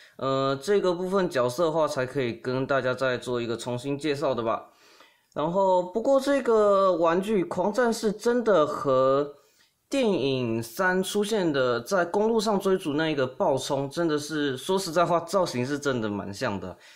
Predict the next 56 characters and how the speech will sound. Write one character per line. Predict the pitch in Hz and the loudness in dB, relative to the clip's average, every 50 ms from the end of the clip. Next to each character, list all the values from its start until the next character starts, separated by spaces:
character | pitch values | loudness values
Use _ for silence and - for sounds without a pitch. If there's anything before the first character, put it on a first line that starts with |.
| - _ | -18 _
也 | - 117 | -8 -6
难 | 123 123 135 | -4 -4 -2
怪 | 139 160 165 | 0 0 0
一 | 165 160 | 0 0
开 | 160 165 156 | 0 -2 -4
始 | - 123 107 | -4 -4 -4
大 | - 135 131 | -4 -2 -2
家 | 120 123 120 | -2 -2 -2
会 | 120 131 120 117 | -2 -2 -2 -2
误 | 107 123 117 110 | -2 -4 -4 -4
会。 | 123 123 107 90 - - _ _ _ _ _ _ - | -2 -2 -2 -2 -4 -10 _ _ _ _ _ _ -8
然 | - 117 127 131 | -4 -4 -2 -2
后 | 143 156 151 147 143 139 | 0 0 2 2 2 2
武 | 90 123 123 | 2 0 0
器 | 123 - 208 208 | -2 0 0 2
的 | 190 | 2
部 | 190 196 202 | 2 2 0
分 | 190 196 202 196 | 2 2 2 2
的 | 180 170 165 | 2 2 2
话， | 170 175 175 165 | 2 2 2 0
各 | 170 175 175 | 2 2 0
位 | 175 175 | 2 2
看 | 165 139 | 2 2
到 | 123 127 | 2 2
这 | - 156 | 0 0
边 | 143 151 143 147 | -2 0 -2 -2
是 | 143 - 160 143 | -2 -2 -2 -2
有 | 110 104 | 0 0
一 | 104 | -2
个 | 104 110 107 107 | 0 0 0 0
倒 | 107 - - 143 120 117 | -2 -2 0 0 0 0
钩 | - 123 127 135 | 0 -2 -2 0
的， | 113 98 - - - _ _ - - - - | 0 -2 -4 -6 -10 _ _ -20 -20 -20 -10
这 | - - 233 247 | -2 0 0 0
一 | 247 | 0
点 | 233 214 185 165 139 131 | 0 0 0 2 2 2
的 | 127 139 | 2 2
话， | 156 165 143 | 2 2 2
依 | 180 202 | 2 2
照 | 196 226 214 202 | 2 2 2 2
官 | 208 208 208 208 | 4 2 2 2
图 | 196 170 151 | 2 0 0
上 | 151 - 175 170 | 0 0 0 2
面 | 170 160 | 2 2
的 | 151 151 | 2 2
话 | 147 170 160 151 | 2 2 2 2
呢， | 143 139 139 | 2 0 0
是 | 135 - 156 156 | -2 -2 -4 -6
可 | - - 147 | -4 -2 0
以 | 120 107 104 | 0 0 -2
扣 | - - 165 143 131 | -2 -2 0 0 0
在 | 110 143 139 127 120 107 - - - _ _ _ _ _ _ _ _ _ _ _ _ _ _ - | 0 0 0 2 0 0 -4 -6 -10 _ _ _ _ _ _ _ _ _ _ _ _ _ _ -4
这 | - 147 131 | -2 0 2
个 | 135 127 123 123 | 4 4 2 2
背 | - - 160 160 156 | 0 0 0 0 2
包 | 156 160 160 - - - - - | 2 2 2 2 0 -4 -10 -20